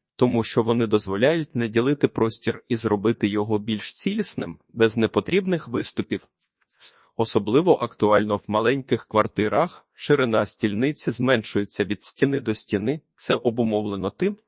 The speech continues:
що ми не змінювали розташування кондиціонерів і потрібно було вписати всю конструкцію до блоку кондиціонера і щоб при цьому можна було розкласти диван, все вдалося, і навіть помістився стелаж для підручників,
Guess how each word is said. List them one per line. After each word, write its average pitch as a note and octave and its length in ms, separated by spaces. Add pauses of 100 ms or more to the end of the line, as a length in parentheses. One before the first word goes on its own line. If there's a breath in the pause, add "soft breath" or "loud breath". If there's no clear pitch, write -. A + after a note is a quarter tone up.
що - 200
ми A#2+ 140
не A2+ 120
змінювали G#2+ 580
розташування A#2 760
кондиціонерів G#2+ 840 (100)
і A2+ 80
потрібно E3+ 540
було A2+ 280
вписати G#2 600
всю - 240
конструкцію - 720
до G#2+ 120
блоку B2+ 360
кондиціонера A2+ 920 (100)
і B2+ 60
щоб - 280
при A2+ 160
цьому G#2+ 320
можна A2+ 360
було G2 300
розкласти G#2+ 640
диван, A2+ 360
все B2 260
вдалося, A2 580 (120)
і A#2 100
навіть C#3 380
помістився G#2 640
стелаж A#2+ 480
для G#2+ 120
підручників, - 920